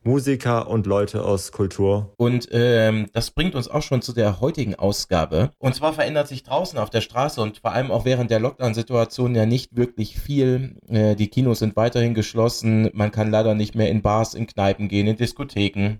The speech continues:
Speaker 2: oder wie man sie heute nennt, Clubs. <laughs> Und deshalb dachten wir uns, wenn man schon keine Filme schauen kann, beziehungsweise man kann keine Vorträge über Filme halten, die Unis sind ja auch geschlossen, haben wir für diese Folge eine Koryphäe der Filmwissenschaft eingeladen, Professor Doktor Markus Stiegelegger.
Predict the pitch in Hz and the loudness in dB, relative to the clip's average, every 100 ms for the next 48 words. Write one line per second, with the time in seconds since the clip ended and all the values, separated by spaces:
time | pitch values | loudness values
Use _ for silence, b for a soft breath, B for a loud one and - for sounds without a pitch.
0 | _ 98 95 95 95 90 95 107 98 95 | _ 0 0 2 2 2 2 0 0 -2
1 | - - 131 - - - - 135 - _ | -2 -2 -2 -2 -8 -10 -2 -2 -4 _
2 | _ - 117 131 143 - 147 151 139 139 | _ -4 -2 0 -2 -4 -6 -6 -4 -2
3 | 135 147 156 156 151 139 127 127 131 147 | -2 -2 -4 -2 -4 0 0 0 0 0
4 | 131 - 127 165 160 110 110 104 123 117 | 0 2 0 0 -2 -2 0 0 0 0
5 | 113 110 107 107 113 113 113 - - 101 | 0 0 0 0 0 0 -2 -8 -8 -4
6 | 98 143 156 139 123 113 110 123 120 107 | 0 0 0 -2 0 0 0 0 0 0
7 | 110 107 101 98 110 110 98 95 92 - | 0 0 -2 0 2 2 0 0 0 -2
8 | 127 127 - 117 117 117 - _ _ _ | -4 -6 0 0 0 -4 -6 _ _ _
9 | _ - 120 147 143 123 127 135 139 - | _ -4 -2 -2 -2 0 4 4 2 0
10 | 117 127 156 160 139 123 123 - 117 113 | -4 -2 -4 0 0 2 0 2 2 0
11 | - 127 127 - 180 131 104 - 165 139 | 0 0 2 2 2 2 0 0 0 0
12 | 95 92 87 82 - 92 90 87 85 95 | -4 -4 -4 -4 0 0 2 2 2 0
13 | 123 143 - - 117 156 143 120 120 - | -2 -4 -6 -4 0 0 0 -2 -2 -2
14 | 107 110 135 139 - - 139 127 - 90 | 0 -2 -2 -6 -6 -2 0 0 -2 0
15 | 95 113 | 0 0